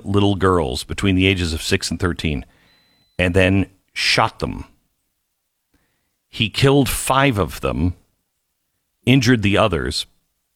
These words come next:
and then he killed himself. It was, it was when evil came to town. I mean, there's nothing more peaceful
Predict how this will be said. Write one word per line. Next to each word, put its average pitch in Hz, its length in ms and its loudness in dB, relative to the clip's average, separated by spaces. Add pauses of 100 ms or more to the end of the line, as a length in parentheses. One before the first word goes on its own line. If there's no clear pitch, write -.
(220)
and 87 200 2
then 110 140 4
he 110 120 4
killed 101 260 2
himself. 82 680 -2 (2500)
It 135 220 2
was, 135 500 4 (1600)
it 151 160 4
was 147 560 2 (1700)
when 120 560 0
evil 123 640 2 (120)
came 113 380 2
to 98 100 -4
town. 67 480 -4 (500)
I 92 60 -6
mean, 113 400 2
there's 107 320 2
nothing 147 720 4
more 117 300 4
peaceful 78 800 0